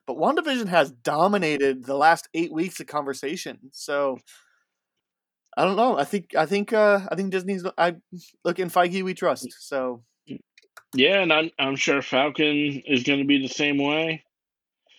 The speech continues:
Speaker 2: And I'm sure after every episode, you're gonna see on trending, Captain America is gonna be trending 'cause they're gonna keep expecting old Cap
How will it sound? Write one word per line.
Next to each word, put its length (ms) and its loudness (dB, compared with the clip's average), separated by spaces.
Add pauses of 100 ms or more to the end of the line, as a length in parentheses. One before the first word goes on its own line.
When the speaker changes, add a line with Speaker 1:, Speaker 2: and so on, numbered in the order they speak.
(280)
Speaker 2:
And 180 2
I'm 100 0
sure 340 4
after 380 0
every 300 2
episode, 580 0
you're 140 0
gonna 140 0
see 240 2
on 180 0
trending, 520 -2
Captain 300 0
America 300 2
is 120 4
gonna 140 4
be 120 0
trending 360 0
'cause 180 0
they're 100 0
gonna 200 -2
keep 200 0
expecting 500 -2
old 200 0
Cap 220 4